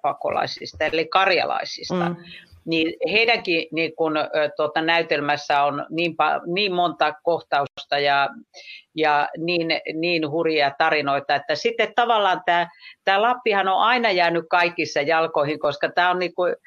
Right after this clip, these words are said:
Speaker 1: niin kuin, suurista kulttuurikaupungeista, niin kuin, todella kaukana. Ja, ja sitten se, että kuka kertoo nämä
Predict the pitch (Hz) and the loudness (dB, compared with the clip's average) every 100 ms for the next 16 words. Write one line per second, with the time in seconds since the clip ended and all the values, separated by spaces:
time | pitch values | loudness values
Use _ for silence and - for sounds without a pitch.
0 | - - _ - 180 180 175 180 170 - | -20 -20 _ -6 -2 -2 0 -2 -2 -4
1 | - 226 220 190 - 165 208 202 190 170 | 0 2 2 0 -2 -2 -2 -2 -2 -2
2 | 160 170 175 - 220 190 185 - 185 175 | 0 0 0 0 0 2 2 2 2 2
3 | 180 156 147 202 233 214 165 156 - 170 | 0 -2 -2 0 2 2 2 0 2 2
4 | 165 156 156 147 143 147 147 - - - | 2 2 0 2 2 2 0 -4 -16 -20
5 | - 175 165 226 226 196 190 214 208 185 | -4 -2 0 0 0 -2 0 0 0 -2
6 | 220 262 240 220 - 294 294 277 156 147 | -2 -2 0 0 0 0 0 0 0 2
7 | 143 135 | 2 0